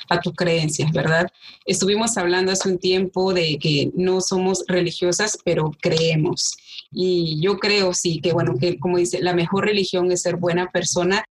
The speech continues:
y creer que hay algo mucho más grande que nosotros,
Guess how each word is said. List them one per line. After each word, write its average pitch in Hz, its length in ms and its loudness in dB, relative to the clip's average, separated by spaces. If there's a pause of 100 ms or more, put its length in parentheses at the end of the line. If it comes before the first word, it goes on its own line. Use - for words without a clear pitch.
(260)
y 190 200 0
creer 185 600 0
que 180 100 0
hay 170 160 0
algo 170 220 0
mucho 180 380 2
más 165 200 0
grande 180 380 0
que 165 120 -2
nosotros, 151 760 0